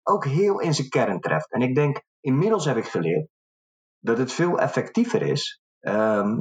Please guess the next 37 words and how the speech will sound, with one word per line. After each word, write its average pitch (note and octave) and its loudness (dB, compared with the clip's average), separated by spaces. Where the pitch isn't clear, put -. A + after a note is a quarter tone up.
om C#3 0
misschien C#3+ 0
met C#3+ 0
zo C#3+ 0
iemand B2+ 2
in G#2 -2
gesprek - -2
te C#3+ 0
gaan. - -2
Of D3 -2
om C3+ 0
gewoon, B2 0
ja, C#3 -2
ook E3 0
te C#3 0
denken A#2 0
van, B2+ 0
"Ja, C3+ 2
als A#2+ 0
dat B2+ 2
jouw A#2+ 0
mening C3 2
is, G#2 -4
prima." D3+ 0
Eh, A2 0
want, B2+ 0
want B2+ -2
wat C3+ 0
mij D#3 2
opvalt A2+ 0
is, G#2+ -2
heel A#2+ 0
veel C3+ 0
mensen C3 2
reageren A#2 2
uit F2 -2
woede. D#3 0